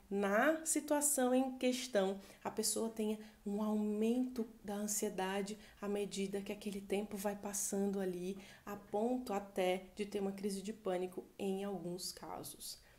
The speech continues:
mais graves, tá? Na timidez, isso não acontece, a pessoa vai pra aquela situação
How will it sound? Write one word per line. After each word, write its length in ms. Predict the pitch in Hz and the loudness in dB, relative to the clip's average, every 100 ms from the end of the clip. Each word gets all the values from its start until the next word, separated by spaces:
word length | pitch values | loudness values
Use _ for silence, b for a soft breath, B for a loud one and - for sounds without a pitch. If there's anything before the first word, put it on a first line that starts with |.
| - | -8
mais 240 | 180 170 | -4 -2
graves, 400 | 175 - - - | -4 -8 -8 -8
tá? 340 | - 185 185 - B B B | -2 0 0 -2 B B B
Na 240 | 214 190 | 2 2
timidez, 800 | 185 226 277 240 202 196 214 - - | 2 2 4 6 8 8 8 2 0
isso 240 | 208 - 208 | 0 2 2
não 160 | 190 | -2
acontece, 640 | 190 254 254 208 202 - | -2 -2 2 4 4 2
a 20 | 190 | 0
pessoa 420 | 190 - 190 190 | -2 -2 -2 -2
vai 360 | 175 180 208 | 0 2 2
pra 160 | 233 269 | 0 -4
aquela 240 | 269 254 | -2 0
situação 640 | 254 - 240 - 196 190 | 0 -2 0 0 0 -2